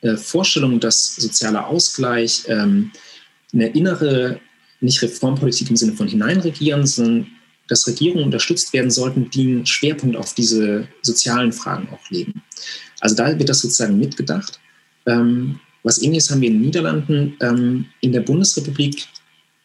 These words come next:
setzt das ein bisschen später ein. Ähm, es setzt sich vor allem nicht durch. Ähm, aber es gibt sozusagen, es gibt schon ein Bewusstsein dafür. Ähm, in diesen großen Diskussionen, ähm, über die Weltwirtschaftsordnung spielt es eine untergeordnete Rolle, auch weil natürlich die Länder, die diese Forderungen heben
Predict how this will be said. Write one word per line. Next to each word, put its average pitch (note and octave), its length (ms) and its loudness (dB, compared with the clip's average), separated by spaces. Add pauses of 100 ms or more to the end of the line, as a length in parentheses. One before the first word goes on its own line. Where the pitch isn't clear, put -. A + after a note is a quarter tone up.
(220)
setzt C3+ 320 0
das C#3+ 120 2
ein C#3 60 2
bisschen A#2+ 260 0
später - 540 -2
ein. F2+ 380 0
Ähm, A#2+ 220 0
es A#2 100 2
setzt C#3 200 0
sich - 120 -2
vor B2 160 -6
allem A#2+ 140 0
nicht - 260 -2
durch. D#3 380 0 (520)
Ähm, A#2+ 200 2
aber C3 140 0
es C#3 100 2
gibt C#3+ 160 -2
sozusagen, C#3 360 0
es - 120 0
gibt C#3+ 120 -2
schon C#3+ 140 2
ein C3 40 2
Bewusstsein A#2 520 -2
dafür. G#2+ 400 -8 (600)
Ähm, A#2 300 2
in B2+ 120 2
diesen A#2+ 260 2
großen F3 440 0
Diskussionen, D#3+ 880 0
ähm, A2+ 220 2
über A2+ 160 0
die G#2+ 80 0
Weltwirtschaftsordnung B2+ 880 -2
spielt B2 320 -2
es - 140 0
eine A#2+ 100 -6
untergeordnete D3 720 -2
Rolle, C3+ 280 0
auch B2+ 220 -2
weil C3+ 80 2
natürlich A#2 380 -2
die C3 160 -2
Länder, D#3 360 0
die B2+ 120 -4
diese A#2+ 220 -2
Forderungen A2 760 -2
heben F3+ 600 0